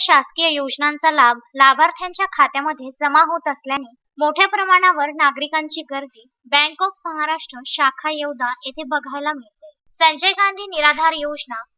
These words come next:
श्रावणबाळ योजना, पीक विमा योजना, रोजगार हमी योजना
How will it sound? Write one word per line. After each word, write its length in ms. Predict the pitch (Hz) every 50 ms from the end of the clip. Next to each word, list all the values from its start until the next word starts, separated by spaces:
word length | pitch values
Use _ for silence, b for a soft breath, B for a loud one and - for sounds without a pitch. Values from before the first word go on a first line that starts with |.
| _ _ -
श्रावणबाळ 720 | - - - 294 285 277 294 330 359 359 370 359 359 359
योजना, 420 | 339 320 302 294 277 - 240 220 226 _ _ _ _
पीक 260 | - 320 339 339 - 285
विमा 280 | 320 294 285 294 302
योजना, 460 | 311 320 320 320 302 - 254 240 226 240 - _ _ _ _ _ -
रोजगार 460 | 285 311 320 311 - - 359 403 415 392
हमी 260 | 359 349 330 349 359
योजना 420 | 359 370 359 - - - - 233